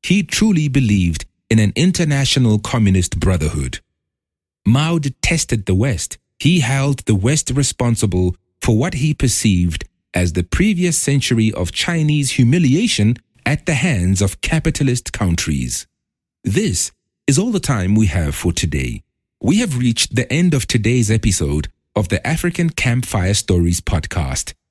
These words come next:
Catch us on the next episode as we look at the issue of Germany and Berlin. This issue is one of the key drivers of the Cold War.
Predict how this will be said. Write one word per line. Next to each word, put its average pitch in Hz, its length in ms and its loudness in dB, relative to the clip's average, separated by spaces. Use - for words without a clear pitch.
Catch 185 340 0
us - 260 -4
on 180 120 4
the 170 80 2
next 202 280 0
episode 82 580 0
as 113 220 0
we 214 100 4
look 208 240 0
at 147 140 -2
the - 140 -2
issue 117 360 2
of 113 160 0
Germany 110 560 2
and 110 220 2
Berlin. 131 480 0
This 170 360 0
issue 117 480 2
is 87 160 0
one 104 140 2
of 90 120 0
the 90 80 0
key 190 300 -2
drivers 117 560 0
of 95 100 0
the 90 80 -4
Cold 85 380 0
War. 71 320 -4